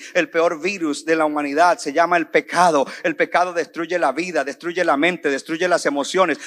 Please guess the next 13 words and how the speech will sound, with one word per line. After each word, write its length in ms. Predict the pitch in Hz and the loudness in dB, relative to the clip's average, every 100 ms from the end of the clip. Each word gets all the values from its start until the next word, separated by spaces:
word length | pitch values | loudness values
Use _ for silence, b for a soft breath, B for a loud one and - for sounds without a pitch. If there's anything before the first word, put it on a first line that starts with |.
| B | B
destruye 400 | 160 - 185 185 | -4 -2 -2 2
los 120 | 175 | 2
matrimonios, 640 | 160 143 147 156 196 170 143 | 0 -4 -2 4 4 4 -4
destruye 360 | 147 175 180 | -6 -6 -2
las 120 | 180 160 | -2 -2
relaciones 460 | 165 143 175 180 | 0 -2 -2 -2
saludables, 560 | - 156 139 190 175 147 | 2 2 4 4 4 -2
destruye 340 | 151 - 190 | -6 -8 -8
el 60 | 175 | -6
futuro 380 | 160 156 185 180 | -8 -6 -4 -2
de 100 | 165 | -2
la 140 | 143 | -4
gente. 440 | 165 202 190 147 | -2 -6 -4 -8